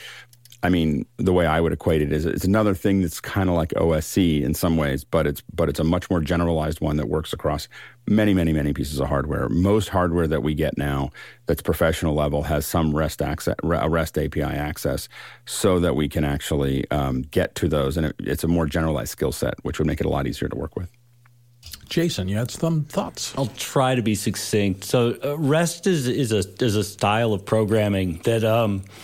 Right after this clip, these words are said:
Speaker 3: that allows you to set constraints very quickly for, for, um, web-based interfaces.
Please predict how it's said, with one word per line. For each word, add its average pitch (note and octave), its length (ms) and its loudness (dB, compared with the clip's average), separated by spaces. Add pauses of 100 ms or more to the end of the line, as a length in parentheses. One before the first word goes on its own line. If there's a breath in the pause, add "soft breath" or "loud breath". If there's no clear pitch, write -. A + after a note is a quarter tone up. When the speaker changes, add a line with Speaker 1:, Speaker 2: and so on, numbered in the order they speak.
(220 loud breath)
Speaker 3:
that A#2 120 4
allows A2 380 2
you B2+ 80 2
to G#2+ 60 2
set - 320 0
constraints A2 600 0
very G#2+ 300 2
quickly G2 600 0
for, F#2 480 2
for, F#2+ 440 2
um, F#2 340 2
web-based G#2+ 640 2
interfaces. E2 800 -2